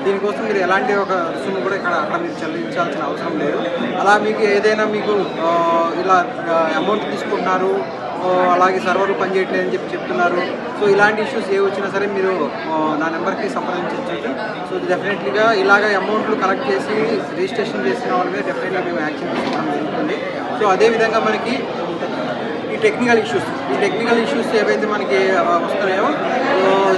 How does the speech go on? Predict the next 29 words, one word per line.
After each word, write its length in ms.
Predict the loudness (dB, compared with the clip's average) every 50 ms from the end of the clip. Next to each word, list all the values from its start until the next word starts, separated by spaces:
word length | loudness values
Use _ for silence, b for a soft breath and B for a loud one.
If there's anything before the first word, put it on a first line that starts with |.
| 2 0 0
చెప్పాలంటే, 400 | 4 4 4 4 4 4 4 4
ఒక 140 | 4 4
విధంగా 320 | 2 0 0 0 0 0 0
చెప్పాలంటే 380 | 0 0 0 0 0 0 0
మనకి 400 | 0 2 2 2 2 0 0 0
పూర్తి 260 | 0 0 0 2 2 2
అవగాహన 440 | 4 4 4 4 4 2 4 2
లేకపోవడం 420 | 2 2 2 2 2 2 2 2 2
వల్ల. 400 | 2 2 0 0 0 0 0 0 0 -2 -4 -4 -4 -4 -4 -2 2
So, 80 | 2 4
యాక్చువల్గా 360 | 4 4 2 2 0 2 2
ఏంటంటే 320 | 2 4 4 2 2 2 0
ఈ 260 | -2 -2 -2 -2 2
పద్దెనిమిది 460 | 2 2 2 2 2 2 2 2 2
వృత్తులు 260 | 0 0 -2 2 2
ఏవైతే 360 | 4 4 4 4 2 2 2
ఉన్నాయో 420 | 0 0 0 0 2 2 2 2 2 0 0
దీనికి 240 | 0 0 0 0 0
సంబంధించిన 440 | 0 0 0 0 -2 -2 -2 -2 0 2
వాళ్ళకి 240 | 2 2 2 0 -2 -2
మాత్రమే, 560 | 0 0 0 0 0 -2 -4 -2 -2 0 0
ఏవైతే 300 | 2 2 2 0 0 0 -2
పనిచేస్తున్నారో 540 | -2 0 0 0 0 0 -2 -2 -2 0
వాళ్ళకి 400 | 2 4 4 4 4 2 0 0
మాత్రమే 340 | 0 0 2 0 0 0 0
ఈ 40 | 0
పథకాన్ని 440 | 0 0 0 0 0 0 0 0 0
ఇవ్వడం 260 | 0 0 0 0 0
జరుగుతుంది. 380 | 0 0 0 -2 -2 -4 -4